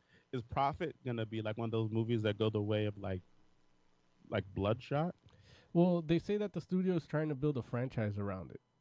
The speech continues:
Speaker 2: So
Speaker 1: Why would you start with Prophet?
Speaker 2: Because that's the only ones he has, uh, uh, rights for.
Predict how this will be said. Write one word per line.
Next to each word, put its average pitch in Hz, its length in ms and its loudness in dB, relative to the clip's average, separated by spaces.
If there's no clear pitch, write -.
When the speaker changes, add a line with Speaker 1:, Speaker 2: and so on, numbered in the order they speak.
Speaker 2:
So 101 380 0
Speaker 1:
Why 131 200 0
would 185 200 -4
you 160 60 -6
start - 320 -6
with 113 120 -4
Prophet? - 340 -8
Speaker 2:
Because 143 340 2
that's 143 200 4
the 165 80 2
only 165 140 4
ones 156 260 4
he 151 120 4
has, 151 400 2
uh, 160 280 -2
uh, 147 180 0
rights 135 480 -2
for. 101 360 -2